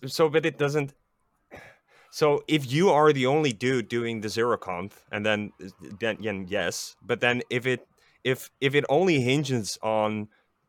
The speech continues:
uh, uh, Peter Todd putting in a button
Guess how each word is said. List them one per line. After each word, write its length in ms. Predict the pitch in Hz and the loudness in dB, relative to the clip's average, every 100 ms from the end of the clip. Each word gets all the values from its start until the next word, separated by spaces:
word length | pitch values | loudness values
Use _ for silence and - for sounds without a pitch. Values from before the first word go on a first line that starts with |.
| - | -8
uh, 40 | |
uh, 1120 | 110 107 101 95 - 101 98 98 95 95 92 - | -6 -4 -6 -8 -12 -14 -14 -12 -12 -12 -14 -14
Peter 240 | - 123 | -10 -6
Todd 360 | 117 117 117 107 - _ - | -4 0 2 0 -4 _ -4
putting 340 | 143 127 120 | -2 0 -2
in 140 | 113 | -2
a 60 | 110 | -2
button 500 | 87 113 120 101 92 | 0 0 0 -6 -8